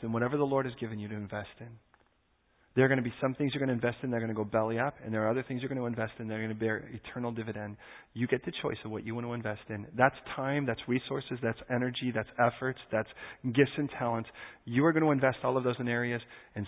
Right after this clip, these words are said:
some of those areas are gonna turn out to be the biggest waste of time you've ever had, that you are gonna just land regret. And then there are gonna be other areas you're like, "Wow, this was great." Could you imagine if you could go back in time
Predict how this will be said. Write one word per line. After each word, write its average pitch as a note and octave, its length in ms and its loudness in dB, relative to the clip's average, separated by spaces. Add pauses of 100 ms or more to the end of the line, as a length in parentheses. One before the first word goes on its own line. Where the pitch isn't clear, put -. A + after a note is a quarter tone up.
some B2 140 2
of C3 80 0
those C3+ 180 4
areas C#3 320 4
are G#2 80 -8
gonna G#2+ 140 -4
turn A#2+ 200 -4
out A#2 140 0
to A2+ 60 -10
be A2+ 160 -2
the G#2+ 200 -2 (120)
biggest C3 360 4
waste A2+ 320 -4
of A2+ 120 -8
time A2+ 260 -4
you've A2 140 -2
ever A2 160 -2
had, A2 360 0 (380)
that A2 140 -2
you A2 160 2 (100)
are G2 80 0
gonna G#2+ 160 2
just A#2 240 -4
land A#2 240 -2
regret. A#2 500 2
And A2 140 -2
then A2 80 2
there A2+ 100 4
are B2 60 6
gonna B2+ 220 0
be A#2 160 2
other C3 480 0
areas A2+ 340 0
you're A2+ 80 -2
like, G2+ 160 -8
"Wow, G#2 380 -6
this A#2+ 160 -12
was A#2 160 -8
great." G#2+ 300 -4
Could B2 120 -2
you C#3+ 80 0
imagine C3+ 300 2
if A2+ 100 -10
you A#2+ 60 -12
could A2+ 100 -10
go A2+ 140 4
back A#2 280 4
in A#2+ 100 -8
time A#2 320 -6